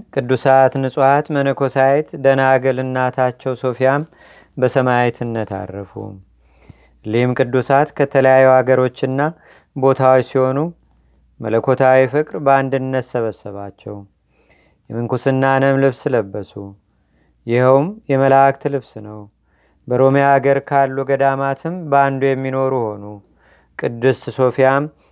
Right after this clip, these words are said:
በእነርሱ ላይ እመምኔት ሆነች። እርሷም ጸጋንና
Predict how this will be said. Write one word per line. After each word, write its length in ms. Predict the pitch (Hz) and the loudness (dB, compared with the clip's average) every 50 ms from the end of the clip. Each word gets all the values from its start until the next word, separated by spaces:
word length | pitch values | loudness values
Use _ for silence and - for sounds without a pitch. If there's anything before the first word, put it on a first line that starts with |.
| _ - | _ -6
በእነርሱ 520 | 135 123 131 131 135 131 131 135 131 - - 143 | 0 0 2 2 2 2 0 0 -2 -2 0 2
ላይ 180 | 135 135 135 135 | 4 4 4 4
እመምኔት 560 | 131 131 131 131 131 127 127 123 120 117 107 - | 2 2 0 -2 -2 -2 -2 -2 -2 -4 -4 -6
ሆነች። 360 | 104 98 101 104 104 101 98 _ _ _ _ _ _ _ _ _ _ _ _ _ _ _ - | -10 -14 -12 -12 -14 -16 _ _ _ _ _ _ _ _ _ _ _ _ _ _ _ _ -8
እርሷም 400 | 123 104 - - 139 139 147 165 185 - _ _ _ _ _ _ | -8 -6 0 2 2 2 2 0 -4 -10 _ _ _ _ _ _
ጸጋንና 680 | - 143 135 123 123 139 139 139 139 139 139 139 139 | -4 -4 -2 0 0 0 2 2 2 0 0 0 0